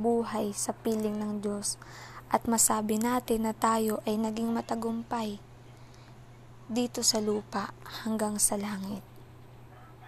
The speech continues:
At pinapaalala sa atin na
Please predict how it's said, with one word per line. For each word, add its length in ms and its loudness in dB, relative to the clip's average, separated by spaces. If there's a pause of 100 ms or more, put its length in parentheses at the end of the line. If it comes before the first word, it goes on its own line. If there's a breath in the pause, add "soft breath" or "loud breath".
(1600 loud breath)
At 160 4
pinapaalala 960 0
sa 400 2
atin 480 -2 (2000 loud breath)
na 480 -2